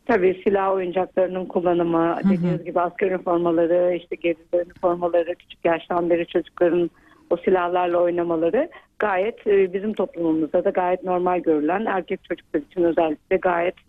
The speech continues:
Speaker 1: e, hani olması gereken bir durummuş gibi kabul
Speaker 2: Hı hı, hı hı.
Speaker 1: edilen, e, bir şey ve o, o, oradan itibaren tabii çocuklar eğer, e, o, o kültür içerisinde o şekilde de yetiştiyse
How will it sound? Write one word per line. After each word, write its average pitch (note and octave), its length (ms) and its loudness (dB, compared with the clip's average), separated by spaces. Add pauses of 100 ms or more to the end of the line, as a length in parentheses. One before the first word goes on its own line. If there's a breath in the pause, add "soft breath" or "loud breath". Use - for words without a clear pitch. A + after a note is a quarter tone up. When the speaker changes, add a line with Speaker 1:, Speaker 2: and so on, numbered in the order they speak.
Speaker 1:
e, E3 420 2 (300 loud breath)
hani G3+ 140 0
olması G3+ 320 -2
gereken F3 540 -2
bir E3 160 -8
durummuş E3+ 360 0 (120)
gibi D3+ 140 0
kabul F3 260 2
Speaker 2:
Hı G3+ 40 6
hı, F3 540 -2
hı - 60 -
hı. F3 60 2
Speaker 1:
edilen, E3 360 0 (600 soft breath)
e, E3 60 4 (580)
bir D#3+ 80 -8
şey A#3+ 260 -2
ve A#3 120 -2
o, G#3+ 120 -2
o, G3+ 300 -2
oradan A#3+ 480 -2
itibaren D#3+ 540 -2
tabii F#3 240 -2
çocuklar G3+ 580 -2
eğer, G3 280 0 (500)
e, E3 520 2
o, - 460 -2 (500)
o A#3 140 0
kültür G#3 360 -2
içerisinde F3 520 -2
o F3 100 2
şekilde F3+ 440 -2
de D#3 40 0
yetiştiyse A#3 800 -2